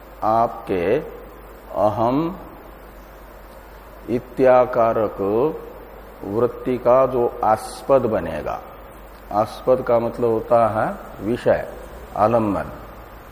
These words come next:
तो मैं, केवल मैं इस रूप में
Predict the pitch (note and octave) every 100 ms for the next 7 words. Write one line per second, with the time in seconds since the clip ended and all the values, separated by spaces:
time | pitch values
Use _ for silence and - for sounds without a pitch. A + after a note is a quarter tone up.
0 | - - - - - - - - - -
1 | G#2+ G2 G2+ A2 B2 C#3+ D#3 D#3 - -
2 | - - - - - - - - - -
3 | - - C#3 C#3+ C#3 A2+ A#2 B2 F2 -
4 | - - A#2+ - A#2+ B2 A#2 G#2 G#2 G2+